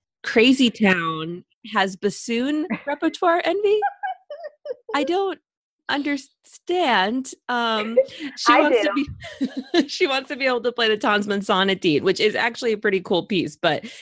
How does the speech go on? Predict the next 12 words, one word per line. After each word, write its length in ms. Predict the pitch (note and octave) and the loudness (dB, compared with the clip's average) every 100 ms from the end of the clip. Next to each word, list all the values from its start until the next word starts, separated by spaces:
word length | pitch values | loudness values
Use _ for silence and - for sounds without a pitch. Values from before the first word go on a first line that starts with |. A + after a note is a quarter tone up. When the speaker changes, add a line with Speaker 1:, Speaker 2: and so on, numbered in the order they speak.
| - | -8
Speaker 1:
if 100 | - | 0
I'm 100 | D4 | 2
gonna 160 | A#4 A#3+ | 4 2
be 140 | G3+ | 0
jealous 400 | C#3 G#3 A#3 C4 | 2 2 2 0
of 120 | A3 | -4
one 200 | A3+ A3+ | 0 -2
instrument 640 | - A#3 - A3+ A3 A3+ - | -2 -6 -4 -4 -2 -4 -4
in 160 | G#3+ G#3 | -4 -2
the 120 | F#3+ | 0
Western 420 | G3+ A3 - G#3+ | 0 0 -2 -4
canon, 500 | B3 G#3+ G#3+ G#3 G3+ | -2 -4 -2 -4 -6